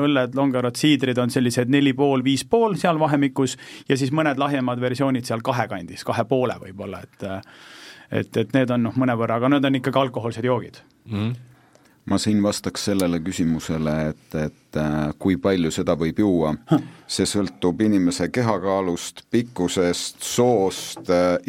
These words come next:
Speaker 3: ja kõik need eelnevad tegurid, millest ma rääkisin, et, et, äh, siin ei ole ühest vastust, kui palju seda lahjemat võiks juua.
Speaker 2: Jah, eh, nüüd,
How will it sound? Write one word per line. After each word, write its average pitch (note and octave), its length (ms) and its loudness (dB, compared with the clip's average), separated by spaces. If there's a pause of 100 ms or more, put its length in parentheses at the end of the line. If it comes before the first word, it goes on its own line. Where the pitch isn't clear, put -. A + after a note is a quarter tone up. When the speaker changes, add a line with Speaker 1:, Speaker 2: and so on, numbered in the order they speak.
Speaker 3:
ja F2+ 160 2
kõik G2+ 320 0
need F2+ 160 0
eelnevad F2+ 480 0
tegurid, F2 400 0
millest F2 320 0
ma F#2 160 2
rääkisin, E2 480 -2
et, D#2 240 -8
et, D#2+ 400 -2
äh, D2+ 240 -2
siin F#2 160 2
ei F#2+ 80 6
ole G2+ 220 4
ühest D#2+ 260 -4
vastust, - 320 -8
kui F2 80 -2
palju D#2+ 320 0
seda E2+ 240 0
lahjemat E2 480 -2
võiks E2 220 -2
juua. E2 180 2 (880)
Speaker 2:
Jah, B2 280 0 (100)
eh, F#2+ 720 -2
nüüd, A#2 320 -2